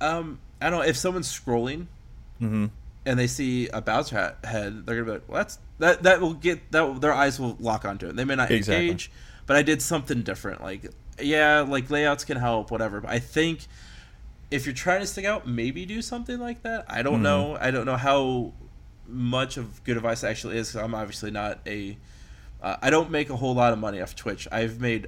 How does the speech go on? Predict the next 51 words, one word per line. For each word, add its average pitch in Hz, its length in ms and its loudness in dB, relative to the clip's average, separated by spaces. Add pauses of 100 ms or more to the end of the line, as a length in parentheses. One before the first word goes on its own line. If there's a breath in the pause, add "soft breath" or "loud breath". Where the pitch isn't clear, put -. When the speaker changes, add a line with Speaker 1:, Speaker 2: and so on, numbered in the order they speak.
Speaker 1:
I've 117 140 0
got 117 200 0
one 131 220 -2
Twitch - 320 -8
check 110 300 -2
in 101 320 -8
two - 260 -4
years 107 320 -6
of 78 80 -16
streaming, 78 520 -12
so - 180 -10
Speaker 2:
Yeah. 92 160 2
Speaker 1:
like, 98 260 -10
that's 113 260 -4
low. 101 320 -4 (500 loud breath)
Um, 104 320 0
do 123 180 -2
you, 175 220 -2
do 139 200 -8
you 160 140 -2
think 202 420 -6 (120)
that, 156 360 -2
like, 120 300 -2 (520)
any 135 220 -4
kind 127 280 -6
of 113 120 -2
just 120 200 -4
visual 135 260 2
thing 131 200 -2
when 131 80 -2
you're 117 60 -2
starting 117 340 -2
out 113 220 -2
might 107 300 -4
help 131 240 -2
just 123 200 -6
to 123 60 -4
get 107 160 -4
eyes 107 220 -2
locked 104 260 -8
on 139 180 -2
you, 151 180 -6
or 110 160 -2
Speaker 2:
Hundred 113 240 4
percent. 95 340 -4 (420)
Speaker 1:
You 123 140 2
think 127 160 2
so? 135 220 2 (280)
Speaker 2:
Yeah, 113 280 10
because 117 560 2
the, 117 380 6